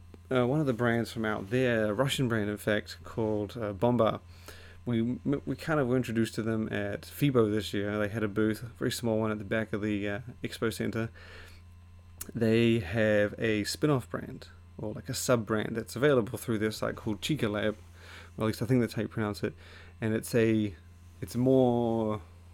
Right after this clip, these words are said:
I don't know, I would say more mainstream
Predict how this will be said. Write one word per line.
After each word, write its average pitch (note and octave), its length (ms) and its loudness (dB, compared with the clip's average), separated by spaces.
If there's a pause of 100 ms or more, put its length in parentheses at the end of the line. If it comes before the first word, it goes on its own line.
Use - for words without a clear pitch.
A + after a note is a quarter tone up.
(240)
I A2 80 -8
don't G#2+ 80 -2
know, G#2+ 60 0
I A#2 40 0
would A2+ 180 0
say A#2+ 120 -2
more A2 240 0
mainstream C3 1080 0